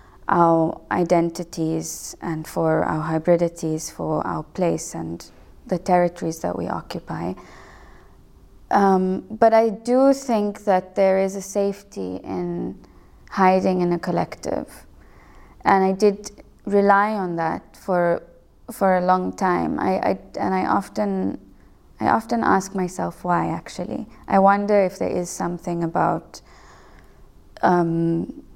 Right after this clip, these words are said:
the cultural realm that I grew up in, or being a woman, or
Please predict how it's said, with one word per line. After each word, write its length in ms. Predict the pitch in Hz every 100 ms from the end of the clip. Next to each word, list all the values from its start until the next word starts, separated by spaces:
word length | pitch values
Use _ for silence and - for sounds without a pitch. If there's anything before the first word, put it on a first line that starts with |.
| -
the 100 | 214
cultural 580 | 202 208 202 - 196 185
realm 440 | 185 170 170 170 170
that 120 | 170
I 100 | 165
grew 200 | 175 175
up 300 | - 170 -
in, 520 | 165 165 160 160 165 -
or 600 | - 175 165 160 160 170 - - _ _ _ - -
being 240 | - 185 175
a 60 |
woman, 720 | 175 180 185 180 175 170 170 170
or 640 | - 160 156 156 156